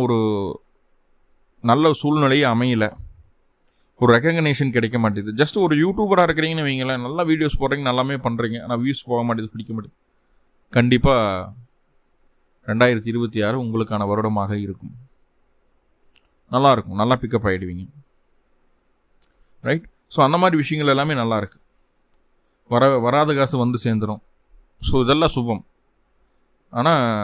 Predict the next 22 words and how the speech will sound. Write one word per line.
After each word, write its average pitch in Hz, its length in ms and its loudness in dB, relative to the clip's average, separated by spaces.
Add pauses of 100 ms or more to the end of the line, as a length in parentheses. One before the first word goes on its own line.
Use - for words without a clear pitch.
(180)
ஹெல்த்லயும் 147 560 0 (520)
வாகனத்திலயும் 123 600 0
கவனம் 107 340 -2
வேணும். 113 260 -6 (420)
தாயாரோட 123 480 2
உடல் 120 220 2
ஆரோக்கியமும் 120 540 0 (220)
ரொம்ப 123 140 4 (120)
முக்கியம்தான், 120 480 2 (200)
நல்லபடியா 120 480 2
பார்த்துக்கணும். - 440 -4 (2500)
ஓகே. - 180 -6 (1080)
ஆனா 160 180 4
மே 202 160 6
மாசத்துக்கு 196 300 2
அப்புறம் 190 200 2
எப்படி 160 160 2
சாமி 151 300 2
இருக்கு 127 220 0 (340)
அப்படின்னு 123 300 0
சொல்லி 123 200 -2
பார்த்துட்டா, 117 340 2